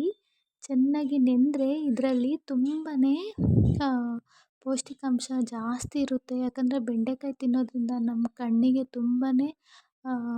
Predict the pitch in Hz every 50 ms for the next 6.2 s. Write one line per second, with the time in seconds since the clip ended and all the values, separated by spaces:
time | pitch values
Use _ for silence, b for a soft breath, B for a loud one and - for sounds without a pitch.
0 | 233 233 226 226 247 - _ _ _ - 254 - - 254 240 247 269 254 _ _
1 | _ - - 285 262 254 - 254 - - 254 247 240 240 - 254 233 254 247 226
2 | - - 247 247 240 _ - 247 240 240 247 254 247 247 247 233 240 233 240 240
3 | 208 220 240 262 262 233 269 262 - - 269 247 254 _ - 269 262 254 254 247
4 | 247 254 240 214 233 226 220 220 247 247 - 254 240 _ - 247 233 240 247 240
5 | 214 240 240 226 226 233 240 226 220 226 233 233 233 240 262 294 302 285 254 226
6 | _ 247 247 262